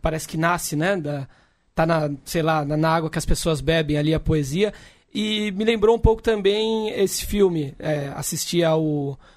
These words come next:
Estou Me Guardando. Parece que é muito natural das pessoas, né? Da, daquela região,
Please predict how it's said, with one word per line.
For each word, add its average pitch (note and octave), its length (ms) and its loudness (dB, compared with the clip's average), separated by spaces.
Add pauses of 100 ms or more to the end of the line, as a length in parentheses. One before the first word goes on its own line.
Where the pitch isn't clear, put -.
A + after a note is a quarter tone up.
Estou E3 280 0
Me E3 100 0
Guardando. F3 680 0 (540)
Parece C4 240 4
que E4+ 60 -2
é - 20 0
muito D#4 200 -2
natural C4 460 0
das G3+ 140 -4
pessoas, E3+ 480 -2
né? F#3+ 180 0
Da, F3+ 120 -2
daquela D#3+ 300 -2
região, D#3+ 520 0